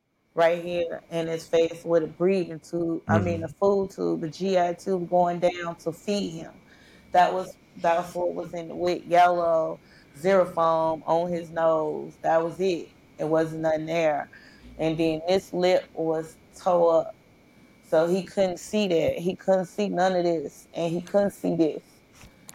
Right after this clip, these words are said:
Speaker 1: So we needed to get to that part first. So we was taking one,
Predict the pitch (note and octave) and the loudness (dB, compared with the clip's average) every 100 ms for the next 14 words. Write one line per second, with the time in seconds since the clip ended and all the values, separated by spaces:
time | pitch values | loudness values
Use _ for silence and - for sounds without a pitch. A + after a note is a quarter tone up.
0 | - - E3 D#3 D3 - F3+ - _ _ | -20 -4 0 0 -2 -8 -14 -20 _ _
1 | - - - - - - - - _ - | -20 -20 -20 -20 -20 -20 -20 -20 _ -20
2 | - - - - D#3 F3+ F#3+ F#3 E3+ - | -20 -20 -20 -18 -2 0 0 -2 -4 -8
3 | F3 F3 E3+ E3+ D#3+ A3+ - - F#3+ E3+ | -6 -4 -4 -6 0 0 -2 -4 -2 -2
4 | D#3+ - - F3+ C#3 - - - E3 E3+ | -4 -8 -2 -2 -2 -12 -20 -4 -2 0
5 | F3+ F3 E3+ - F#3 E3+ - D#3 D#3 E3 | 0 0 -6 -4 -2 -2 -4 -8 -4 0
6 | F3+ F3+ F3+ | 0 0 -6